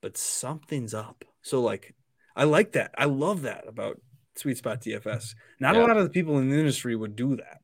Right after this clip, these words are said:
Speaker 1: Like, I feel like they would just blindly follow what they've been told for years. And Sweet Spot's
Speaker 2: Yeah.
Speaker 1: the one to question because he's got the ability to do that. Whereas you and me, we don't have the ability to do what Sweet Spot does with his brain and the spreadsheets.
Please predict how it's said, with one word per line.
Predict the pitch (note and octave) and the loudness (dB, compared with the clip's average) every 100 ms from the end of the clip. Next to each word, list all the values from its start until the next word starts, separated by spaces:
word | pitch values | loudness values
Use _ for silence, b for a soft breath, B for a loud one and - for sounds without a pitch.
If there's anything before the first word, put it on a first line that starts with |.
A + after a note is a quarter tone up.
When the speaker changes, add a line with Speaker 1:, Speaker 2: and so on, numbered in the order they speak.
| _ | _
Speaker 1:
Like, | A#2 | -6
I | A#2 A#2+ | -4 -4
feel | - D#3 | 0 4
like | C3+ B2+ - B B - | 4 2 -4 B B 4
they | D3+ | 4
would | C#3+ | 6
just | C#3 A#2 | 2 -2
blindly | B2+ C3 F3 F#3 | -2 0 2 2
follow | D3+ D3+ C#3+ C3 | 2 0 2 2
what | A2+ A2 | 0 -2
they've | B2+ A#2 | -4 -6
been | A2+ | -8
told | - B2 A2 - - _ | -8 -6 -6 -8 -20 _
for | - A2 | -14 -10
years. | E2 - A#2+ - _ _ _ _ _ _ _ _ _ _ _ _ _ _ | -10 -12 -20 -20 _ _ _ _ _ _ _ _ _ _ _ _ _ _
And | C#3 - | -4 -2
Sweet | E3 | 0
Spot's | - D#3 D3 | 2 2 0
Speaker 2:
Yeah. | D#3 | -4
Speaker 1:
the | D#3+ | 0
one | D#3+ E3+ | 0 0
to | |
question | E3+ A3 - A#2 - B B | 4 2 2 -6 -10 B B
because | D3 D#3 | -2 0
he's | D3+ D3 | 0 0
got | F#3 D3 | 0 0
the | F#3+ | 2
ability | E3 D3+ E3 E3 C#3 | 2 4 4 4 2
to | A#2+ | 0
do | D3+ | 2
that. | C3+ - B B - | 2 -2 B B 4
Whereas | D3+ C#3+ - | 6 6 -2
you | B2 C#3+ E3+ | 0 4 4
and | C3 | 4
me, | D#3 | 2
we | D3+ | 0
don't | D3+ F3+ | 0 -2
have | F#3+ | -2
the | F#3 | -4
ability | C3 C3 D#3+ C#3+ | -2 -4 -2 -4
to | A#2 | -4
do | A2 | -6
what | G2+ | -8
Sweet | - A2 | -10 -12
Spot | - A2 - | -10 -10 -6
does | A2+ A#2 | -6 -6
with | A2+ | -8
his | A#2 | -10
brain | - B2 D3 | -4 0 2
and | C#3+ B2 | 2 0
the | - | -2
spreadsheets. | C#3+ D3 - | -2 -2 -8